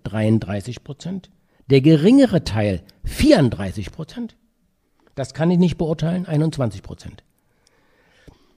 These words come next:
Das muss ich wohl auch nicht weiter kommentieren. Das sind ziemlich offene und unbequeme Antworten.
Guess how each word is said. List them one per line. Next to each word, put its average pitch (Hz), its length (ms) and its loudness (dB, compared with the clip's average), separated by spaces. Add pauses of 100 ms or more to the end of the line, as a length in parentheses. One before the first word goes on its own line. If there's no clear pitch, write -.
(1080)
Das 151 260 -10
muss 160 420 -4
ich 156 240 -8
wohl 139 320 -6 (140)
auch 110 180 -8
nicht 113 220 -4
weiter 113 180 -10
kommentieren. 107 720 -10
Das 98 140 -14
sind 165 200 -8
ziemlich 175 400 -4
offene 147 400 -2
und 117 220 -10
unbequeme 117 540 -6
Antworten. 80 440 -16